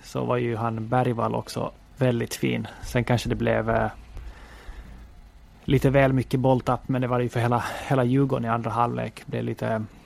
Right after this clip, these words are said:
drog ner kanske på tempo och blev lite bekväma. Så i, i,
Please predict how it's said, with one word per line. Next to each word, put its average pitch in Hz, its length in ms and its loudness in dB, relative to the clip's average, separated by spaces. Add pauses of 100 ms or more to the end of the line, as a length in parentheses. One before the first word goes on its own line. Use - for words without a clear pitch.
drog 120 300 2
ner 117 140 4
kanske 110 220 -4
på 117 120 -2
tempo 113 420 0
och 110 200 2
blev 113 160 -2
lite 110 200 -4
bekväma. 110 600 -2 (200)
Så 117 260 -2
i, 113 180 -2
i, 113 540 -6